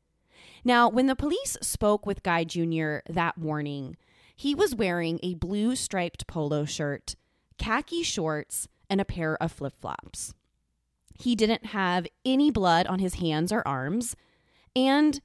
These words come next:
he didn't look like someone who had recently been in a fight. But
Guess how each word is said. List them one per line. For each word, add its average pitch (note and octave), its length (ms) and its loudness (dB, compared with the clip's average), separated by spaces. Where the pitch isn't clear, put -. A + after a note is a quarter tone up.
he B3+ 300 0
didn't A#3 340 2
look F3 300 0
like G3+ 160 0
someone F3 360 2
who F#3+ 100 -2
had F#3 140 2
recently F3 420 -2
been D3+ 360 -2
in D#3+ 200 -2
a F3 100 -2
fight. - 560 -6
But A#3 540 2